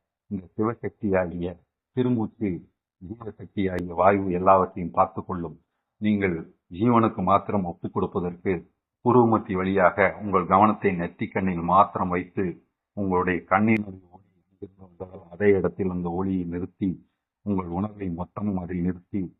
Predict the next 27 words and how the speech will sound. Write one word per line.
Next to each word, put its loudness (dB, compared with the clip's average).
கண்ணும் -6
கருத்தும் -6
விழி 0
வைக்கும் -4
சாதகத்தால் -2
ஓராண்டு -2
தப்பாமல் -6
சாதித்தேன், -8
பேதகம் -2
ஒன்றில்லை -4
பிடி -4
என்று -6
ஒரு -4
மகான் -2
சொல்லி -4
சென்றது -6
போல, -2
நீங்கள் -8
ஆறு 0
மாதத்தில் -2
சிறந்த -4
யோகி -2
ஆகலாம் 0
என்று -12
விவேகானந்தர் -8
சொன்னது -10
போல, -2